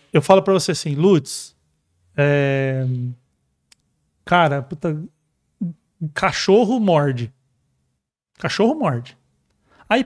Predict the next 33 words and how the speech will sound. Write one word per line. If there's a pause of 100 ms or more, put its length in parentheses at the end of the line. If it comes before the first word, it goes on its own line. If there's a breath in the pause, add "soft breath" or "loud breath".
você
tem
um
cachorro
aqui. (280)
Ele
passa,
ele
brinca,
ele
cheira,
ele
vai
embora. (1200)
Eu
não
registrei
isso. (840)
Aí
vem
um
outro
cachorro.
Ah,
pá. (200 soft breath)
Aí
o
cachorro
morde
e
fala,
"Tá
vendo?